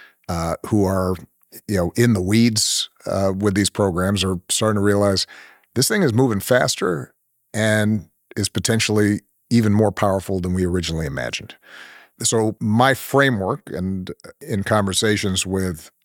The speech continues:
government officials, private sector, academics, the, the framework I emerge from is that this is going to be a transformative technology.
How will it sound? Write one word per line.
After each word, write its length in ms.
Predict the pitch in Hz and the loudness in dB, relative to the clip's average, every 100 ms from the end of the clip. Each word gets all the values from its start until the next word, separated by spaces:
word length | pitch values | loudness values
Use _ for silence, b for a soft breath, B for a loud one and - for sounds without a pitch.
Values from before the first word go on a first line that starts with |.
| _ _ - | _ _ -4
government 420 | 123 127 127 120 117 | 2 4 4 2 0
officials, 720 | - 113 - 107 98 - - _ _ | 0 0 2 0 0 -4 -6 _ _
private 320 | 120 110 98 | 2 2 0
sector, 500 | - 101 - 92 90 B B B _ | -2 -2 -2 -4 -4 B B B _
academics, 800 | - 101 90 95 101 95 - - - b b b b 160 - - | -2 -2 0 -2 0 -2 -4 -6 -8 b b b b -18 -18 -4
the, 200 | 120 131 | -2 0
the 140 | 117 | -2
framework 400 | - 156 156 139 | 2 2 2 4
I 100 | 127 | 2
emerge 300 | 113 127 123 | 4 2 0
from 260 | - 117 107 | 0 0 0
is 400 | 101 101 90 - | 0 -2 -2 -6
that 360 | - 98 98 98 | -6 -2 -2 0
this 220 | 123 - | 0 0
is 120 | 131 | -2
going 240 | 107 117 117 | 0 0 2
to 100 | 110 | 0
be 180 | 110 104 | 2 4
a 100 | 101 | 2
transformative 800 | 107 101 - - 107 101 98 82 | 0 -2 -2 -2 0 0 -2 -2
technology. 580 | 90 87 73 50 - | -4 -2 -4 -6 -12